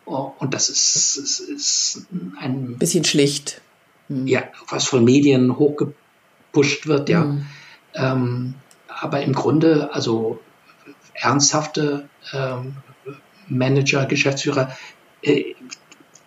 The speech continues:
Speaker 1: die ganzen Leute, die im Mittelstand, äh, familiengeführte Unternehmen führen, äh,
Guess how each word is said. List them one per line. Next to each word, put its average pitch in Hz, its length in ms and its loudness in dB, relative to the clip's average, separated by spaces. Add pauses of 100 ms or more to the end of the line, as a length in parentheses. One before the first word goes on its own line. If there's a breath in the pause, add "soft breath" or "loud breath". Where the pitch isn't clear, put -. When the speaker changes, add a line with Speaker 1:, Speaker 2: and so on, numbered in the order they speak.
(300)
Speaker 1:
die 180 80 4
ganzen 139 280 4
Leute, 127 180 4
die 143 100 0
im 131 60 4
Mittelstand, 123 840 2
äh, 131 240 -2
familiengeführte 135 1160 2
Unternehmen 135 440 0
führen, 131 380 -2 (380 soft breath)
äh, 131 320 -4